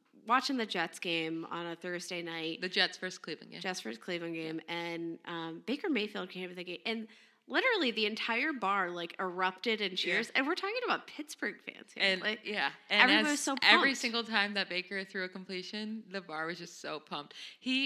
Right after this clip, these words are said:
Speaker 2: is just electric. Every, he gets everybody excited.
Speaker 1: He's a
Speaker 2: Um,
Speaker 1: great leader for his team. I know that,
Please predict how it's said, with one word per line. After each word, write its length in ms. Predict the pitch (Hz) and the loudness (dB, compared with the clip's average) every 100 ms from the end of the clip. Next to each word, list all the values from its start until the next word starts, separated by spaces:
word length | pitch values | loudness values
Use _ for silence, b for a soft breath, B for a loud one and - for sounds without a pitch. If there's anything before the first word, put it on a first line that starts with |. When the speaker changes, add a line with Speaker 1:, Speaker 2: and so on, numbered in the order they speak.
| 220 | 0
Speaker 2:
is 120 | 208 | -4
just 200 | 202 185 | -8 -8
electric. 540 | 175 180 214 - 143 | -6 -4 -6 -8 -10
Every, 180 | 175 180 | -10 -10
he 80 | 202 | -10
gets 160 | 208 214 | -10 -8
everybody 380 | 185 208 220 | -10 -8 -8
excited. 640 | 214 208 - 185 180 180 180 B B | -8 -8 -4 -2 -2 -4 -8 B B
Speaker 1:
He's 120 | 254 185 | -2 2
a 40 | |
Speaker 2:
Um, 60 | 190 | 4
Speaker 1:
great 260 | 294 - | 2 0
leader 300 | 196 220 190 | -4 -2 -4
for 180 | 185 180 | -4 -4
his 140 | 175 - | -4 -6
team. 160 | 185 | -4
I 80 | 185 | -2
know 160 | 202 202 | -2 -2
that, 300 | 202 190 | -2 -4